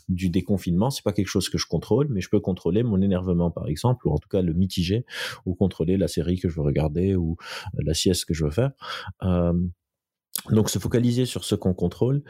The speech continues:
et surtout essayer tout le temps de faire des impulsions systémiques dans vos entreprises. Motiver les troupes sans créer un contexte. On est des êtres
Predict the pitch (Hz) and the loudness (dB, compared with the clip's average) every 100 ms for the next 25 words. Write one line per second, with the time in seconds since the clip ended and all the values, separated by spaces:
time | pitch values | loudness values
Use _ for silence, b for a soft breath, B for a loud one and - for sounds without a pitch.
0 | B 95 - 110 - 143 110 - 104 101 | B -2 0 0 0 0 0 0 0 2
1 | 120 113 120 107 104 92 90 90 101 - | 0 0 0 0 0 0 0 2 0 0
2 | 98 - 104 113 B B B 87 - - | -2 0 0 0 B B B -8 -4 0
3 | 123 - 107 101 104 - 92 90 90 92 | 0 2 4 4 2 0 0 2 2 0
4 | - 82 - 90 82 - _ - - - | 0 -2 0 -2 -2 -10 _ -10 -6 -4
5 | 98 95 113 123 117 120 104 - 117 120 | 0 2 2 0 2 2 0 0 -2 -2
6 | - b b b - - - 120 120 - | -10 b b b -10 -4 0 0 0 0
7 | 107 110 92 90 - 135 127 123 117 - | 2 2 2 0 0 0 2 0 0 -4
8 | - - 110 113 113 120 143 - - | -8 0 2 2 2 2 0 -2 -2